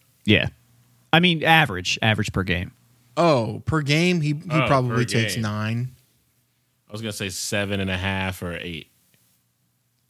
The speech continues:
Speaker 1: Twelve point six.
Speaker 2: <laughs> That's
Speaker 1: Last
Speaker 2: crazy.
Speaker 1: year was twelve point seven.
Speaker 2: Listen,
Speaker 3: Okay.
Speaker 2: if any player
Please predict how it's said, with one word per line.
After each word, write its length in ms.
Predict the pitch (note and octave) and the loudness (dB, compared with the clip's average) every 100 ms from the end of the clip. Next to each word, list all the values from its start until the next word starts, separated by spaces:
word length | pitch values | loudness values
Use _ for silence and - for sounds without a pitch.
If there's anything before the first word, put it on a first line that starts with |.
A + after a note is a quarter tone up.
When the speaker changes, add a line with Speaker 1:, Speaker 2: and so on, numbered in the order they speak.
| _ | _
Speaker 1:
Twelve 500 | - - C3 D3 D#3 - | -2 4 6 6 4 0
point 380 | - A#2 B2 - | 2 2 0 -4
six. 800 | - - G#2 - - - - - - - | -6 -2 -2 -2 -4 -2 -4 -8 -14 -20
Speaker 2:
<laughs> 200 | - - | -16 -2
That's 760 | B3 - - - - _ B2 | 0 0 -10 -20 -20 _ 6
Speaker 1:
Last 200 | C#3+ G3 | 8 8
Speaker 2:
crazy. 100 | - F3 | 8 6
Speaker 1:
year 40 | |
was 160 | C#3 A2 | 6 4
twelve 320 | - D3 D#3 | 4 4 4
point 240 | C#3+ B2+ | 4 2
seven. 680 | - - - D3 A#2 E2+ F2+ - - - - - - _ _ - | 2 0 4 4 2 -2 -8 -16 -20 -20 -20 -20 -20 _ _ 0
Speaker 2:
Listen, 420 | F#3 C#3+ B2 A#2 - | 2 2 -2 -6 -16
Speaker 3:
Okay. 340 | D3+ D3 C3 C#3 | -14 -8 -8 -4
Speaker 2:
if 220 | D3+ C3 D#3 | -2 2 2
any 200 | G#3+ B3 | 2 0
player 340 | - G#3 G3+ | 0 4 6